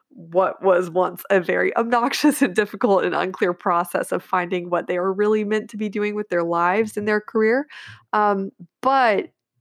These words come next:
I still had a ways to go, and there was another calling that I received along the way. But it didn't all stop there. <laughs> So, uh, I heard God's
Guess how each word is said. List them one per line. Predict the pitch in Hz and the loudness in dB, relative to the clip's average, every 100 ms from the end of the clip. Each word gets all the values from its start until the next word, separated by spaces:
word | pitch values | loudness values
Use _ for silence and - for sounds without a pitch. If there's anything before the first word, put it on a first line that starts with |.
| _ _ - | _ _ -2
I | 196 202 | 0 0
still | - - 226 233 | -4 -2 2 2
had | 220 208 | 2 0
a | |
ways | 185 185 190 - | 2 2 0 -2
to | 185 | -6
go, | 175 175 165 165 | -2 -2 -2 -2
and | - 175 | -2 -2
there | 175 | 0
was | 185 | -2
another | 180 180 190 208 | -4 -2 0 -2
calling | 202 - 185 180 175 175 | -4 -2 -2 0 -4 -2
that | 170 | -2
I | 170 | -2
received | 170 170 - 180 170 - | -4 -8 -4 -4 -4 -4
along | 170 170 175 | -2 -2 -2
the | 180 | -6
way. | - - 226 226 - - - | -6 -4 -4 -8 -12 -20 -4
But | 262 320 - - | 0 0 0 0
it | 226 | 0
didn't | 226 277 277 | 2 0 0
all | - 214 240 | 2 2 2
stop | - - - 196 196 - _ | -2 -8 -2 0 -2 -8 _
there. | 196 185 185 208 | 0 2 2 -2
<laughs> | |
So, | 214 - 294 311 262 - 196 180 180 - - - 214 | -6 -2 2 2 2 2 2 4 2 -2 -14 -8 -4
uh, | 202 196 - | 0 -2 0
I | 226 233 233 208 | 0 2 0 -2
heard | 254 269 214 202 - | -4 -4 -6 -14 -2
God's | 202 202 - | 0 0 -4